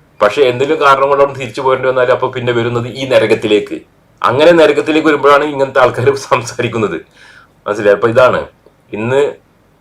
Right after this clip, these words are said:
ഈ യുവാക്കൾക്ക് പല പല കാര്യങ്ങളും മനസ്സിലായി എന്ന് മാത്രമല്ല, അവർ വിളിച്ച് പറയാനും തുടങ്ങിയിരിക്കുകയാണ്. അപ്പൊ ഇതുപോലത്തെ നിങ്ങൾക്ക് വല്ല അഭിപ്രായങ്ങൾ ഉണ്ടെങ്കിൽ ധൈര്യമായിട്ട് വോയിസ് മെസ്സേജ് അയക്കുക.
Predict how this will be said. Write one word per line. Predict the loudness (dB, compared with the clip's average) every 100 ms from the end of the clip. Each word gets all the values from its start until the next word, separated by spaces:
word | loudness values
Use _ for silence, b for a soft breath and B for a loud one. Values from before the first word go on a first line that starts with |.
| _ -16
ഈ | -10
യുവാക്കൾക്ക് | -2 0 2 0 -2
പല | -2 0 2
പല | 2 2
കാര്യങ്ങളും | 0 -2 -2 -2 -4 -8 -18 _ b b b b b _ _ _ -20 -18
മനസ്സിലായി | -4 -2 0 0 2 4
എന്ന് | 4
മാത്രമല്ല, | 4 4 4 2 0
അവർ | 0 0 0
വിളിച്ച് | -4 -6 -2
പറയാനും | 2 2 2 0
തുടങ്ങിയിരിക്കുകയാണ്. | 0 -2 -6 -4 -4
അപ്പൊ | -4
ഇതുപോലത്തെ | -4 -2 2 2 4
നിങ്ങൾക്ക് | 2 2 0 0 2
വല്ല | 2 2
അഭിപ്രായങ്ങൾ | 0 0 2 4 2 -2
ഉണ്ടെങ്കിൽ | -2 -2 0 0
ധൈര്യമായിട്ട് | 2 2 2 0 0
വോയിസ് | 2 4 4 2
മെസ്സേജ് | -2 0 2
അയക്കുക. | 2 2 0 0